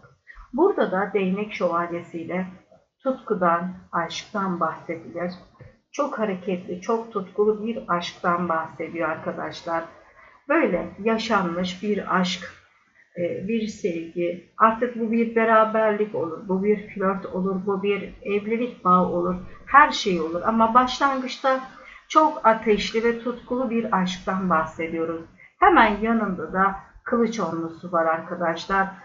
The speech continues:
Kılıç onlusunda da büyük bir acı çekmek, ağır depresyon yaşamak, bazen de fiziksel bir rahatsızlıktan dolayı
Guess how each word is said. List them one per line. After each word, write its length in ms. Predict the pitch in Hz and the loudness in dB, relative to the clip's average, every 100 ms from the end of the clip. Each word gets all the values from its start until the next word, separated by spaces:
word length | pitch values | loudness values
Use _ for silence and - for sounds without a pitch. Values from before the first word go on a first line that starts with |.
| - - | -18 -2
Kılıç 320 | 311 320 - | 0 0 -2
onlusunda 760 | 180 175 175 - 175 165 160 | -2 -2 -6 -8 -6 -4 -4
da 220 | 185 196 202 | -2 -2 0
büyük 340 | 269 - - | -2 -2 0
bir 280 | 208 208 180 | 2 2 -2
acı 220 | 185 180 | -6 -6
çekmek, 560 | - 196 - 214 214 208 - - - 180 | -2 -2 -4 -4 -4 -6 -16 -20 -6 2
ağır 320 | 196 220 214 | 2 2 4
depresyon 800 | 220 214 - 214 - 220 214 214 | 2 2 -2 -4 -2 -2 -2 0
yaşamak, 640 | 226 220 233 220 220 220 - - - - | -2 0 -2 2 2 0 -6 -20 -18 6
bazen 460 | 277 254 196 175 180 | 8 8 6 0 0
de 120 | 202 | -4
fiziksel 720 | 240 220 214 - - 165 190 | -4 -6 -8 -2 -2 0 2
bir 180 | 208 196 | 2 4
rahatsızlıktan 960 | 165 175 180 175 170 165 - 214 214 208 | 2 2 -2 -12 -12 -12 -4 -4 -2 0
dolayı 440 | 208 208 214 | 0 2 2